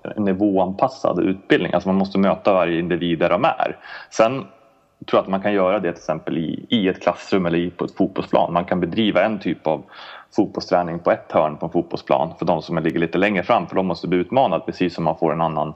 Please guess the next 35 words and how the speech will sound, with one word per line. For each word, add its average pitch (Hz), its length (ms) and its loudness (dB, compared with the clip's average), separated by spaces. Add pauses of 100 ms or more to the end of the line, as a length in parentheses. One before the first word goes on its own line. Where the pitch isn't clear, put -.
(420)
eh, - 480 0
mattebok 104 560 0 (180)
om 98 140 2
man 92 80 4
är 92 40 0
lite 90 180 -4
snabbare, 101 480 2
så 92 60 -6
att - 80 -8
man 95 100 0
inte 85 140 -6
blir 92 120 0
uttråkad 92 680 0
om 87 100 -4
man 82 100 0
är 82 40 -2
långt 80 280 -4
fram 113 240 2
och 92 60 -2
läser 82 260 -2
samma 78 280 -2
tal. - 300 0 (340)
Och 113 80 -4
det 170 160 4
tror - 140 -2
jag 85 60 2
att 82 60 -12
man 76 100 -8
kan 73 140 -4
göra, 60 200 -2
men - 100 -2
jag 90 120 0
tror 101 120 0
att 95 140 -4
man 90 220 0